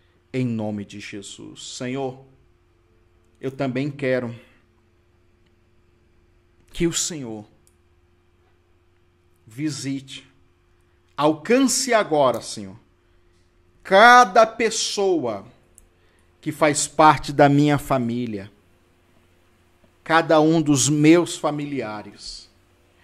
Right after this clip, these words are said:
Eu tenho profetizado e vou bater nessa tecla. Até o milagre acontecer,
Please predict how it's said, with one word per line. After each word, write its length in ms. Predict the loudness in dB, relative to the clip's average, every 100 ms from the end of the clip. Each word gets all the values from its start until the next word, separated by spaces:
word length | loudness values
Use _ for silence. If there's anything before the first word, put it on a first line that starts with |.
| _ -20 -6
Eu 120 | -4
tenho 240 | 0 -2 0
profetizado 1400 | 0 0 4 2 2 -2 -2 2 6 6 6 0 -16 -20 _ _ _ _ _ _ _ _ _ _ _ -12
e 80 | -10
vou 200 | -6 -2
bater 340 | 0 0 -4
nessa 340 | -6 -8 -8
tecla. 520 | -10 -10 -14 -16 -20 -20 _ _ _ _ _ _ _ _ _ _ _ _
Até 720 | -8 -8 -10 _ 0 4 6
o 60 | 4
milagre 640 | 2 2 4 4 4 -2
acontecer, 1080 | -6 -6 -6 -6 -10 -8 -12 -8 -8 -8